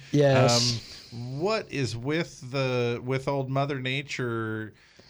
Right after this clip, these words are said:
Speaker 2: um, not spreading it out enough? We
Speaker 1: Uh,
Speaker 2: could use a little more rain here.
Speaker 1: I don't know. San Bernardino is, what, a high desert? Didn't it flood a month ago?
Speaker 2: Yeah.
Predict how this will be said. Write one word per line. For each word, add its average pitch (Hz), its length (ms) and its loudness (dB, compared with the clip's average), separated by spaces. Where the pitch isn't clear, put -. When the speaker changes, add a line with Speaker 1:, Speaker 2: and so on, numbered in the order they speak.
Speaker 2:
um, 107 500 -2
not 135 320 -4
spreading 135 440 -4
it 101 100 -4
out 104 240 0
enough? 85 360 -6
We 135 120 -2
Speaker 1:
Uh, 135 40 -2
Speaker 2:
could 143 180 -2
use 170 300 -2
a 180 60 0
little 156 240 -4
more 131 240 -2
rain 117 320 -2
here. 92 440 -4
Speaker 1:
I 123 140 4
don't 123 120 4
know. 107 160 4
San 160 300 2
Bernardino 123 600 4
is, 101 140 0
what, 95 160 0
a 90 40 -2
high 104 200 0
desert? 104 400 0
Didn't 135 160 0
it 117 120 -4
flood 98 460 -4
a 107 40 0
month 113 220 2
ago? 120 300 2
Speaker 2:
Yeah. 98 180 -6